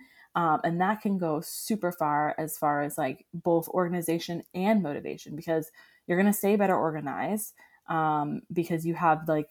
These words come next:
proper time to actually focus on each individual thing. And you're gonna stay motivated because if you just looked at, you know, your budget all day yesterday, well, now you don't have to look at it today. You can look at, you know, a fun creative thing. And then maybe tomorrow's about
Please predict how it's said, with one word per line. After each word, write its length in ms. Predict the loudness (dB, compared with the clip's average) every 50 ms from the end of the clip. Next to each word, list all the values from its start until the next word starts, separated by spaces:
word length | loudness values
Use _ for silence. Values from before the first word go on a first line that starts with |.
| _ _ -2
proper 360 | 4 6 6 6 4 0 -6
time 320 | -6 -6 -8 -6 -4 -2
to 60 | -2
actually 320 | -2 -4 -4 -6 -6 -8 -8
focus 440 | -6 0 2 2 2 2 0 -8 -8
on 120 | -8 -8
each 160 | -8 -8 -8
individual 460 | -8 -8 -6 -4 -4 -4 -4 -4 -8
thing. 320 | -8 -6 -8 -6 -6 -6 -4
And 100 | -2 0
you're 100 | 2 2
gonna 100 | 2 0
stay 180 | 0 0 0
motivated 520 | 0 2 2 2 2 2 0 0 0 0 -2
because 420 | -2 -4 -2 -2 0 -2 -2 -4 _ _ -20 -20 _ _ -6
if 100 | -4 0 0
you 80 | 0 2
just 260 | 2 0 0 0 0
looked 240 | -2 -2 -2 0 0
at, 360 | 2 2 4 2 2 0 -4
you 140 | -8 -6 -4
know, 400 | -4 -4 -4 -4 -4 -6 -8 -10 _ _ _ _ _ _ -4
your 240 | 0 2 4 4 4
budget 420 | 6 8 8 8 8 4 2 4 4
all 180 | 6 6 6 6
day 160 | 4 2 2
yesterday, 720 | 4 2 2 2 0 -4 -6 -6 -4 -4 -4 -2 -2 -2 -2
well, 160 | 0 2 4
now 160 | 6 6 6
you 100 | 6 6
don't 160 | 4 2 0
have 120 | -2 -4 -2
to 80 | 0
look 160 | -2 -2 -2
at 80 | -2 -6
it 80 | -6 -6
today. 180 | -8 -8 -6
You 80 | -6 -6
can 180 | -8 -6 -6
look 160 | -6 -4 -2 0
at, 300 | 0 2 2 0 -2 -4
you 140 | -6 -6
know, 140 | -4 -2 -2
a 60 | -2
fun 280 | -2 -2 -4 -4 -4 -2
creative 260 | -2 0 0 0 0
thing. 220 | -4 -10 -14 -10 -8
And 100 | -6 -4
then 100 | -2 0
maybe 240 | 0 0 0 -2
tomorrow's 400 | -4 -4 -2 0 0 0 0 -2
about 300 | 0 2 4 4 2 2